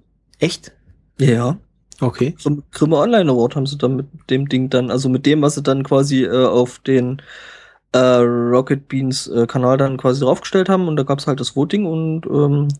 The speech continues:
Speaker 2: gut, die hatten, die waren da mit mehreren Videos, ähm, am Start bei dem Grimme Online Award und, ähm, ja. Schon geil.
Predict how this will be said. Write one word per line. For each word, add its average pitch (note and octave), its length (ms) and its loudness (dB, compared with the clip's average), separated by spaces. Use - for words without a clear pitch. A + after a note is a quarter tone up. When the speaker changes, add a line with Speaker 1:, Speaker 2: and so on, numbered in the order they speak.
Speaker 2:
gut, F#3 180 0
die C3 80 4
hatten, D3 200 2
die C3 120 4
waren C#3+ 140 2
da C3 140 -2
mit A#2+ 240 -4
mehreren D3 440 4
Videos, D3 400 -2
ähm, C#3 320 0
am C3 120 -4
Start - 320 -2
bei C3 80 2
dem C3 320 2
Grimme D#3 240 -6
Online D#3+ 300 2
Award D#3+ 240 0
und, D3+ 720 2
ähm, C3+ 720 2
ja. - 280 -2
Schon - 220 0
geil. D3 300 0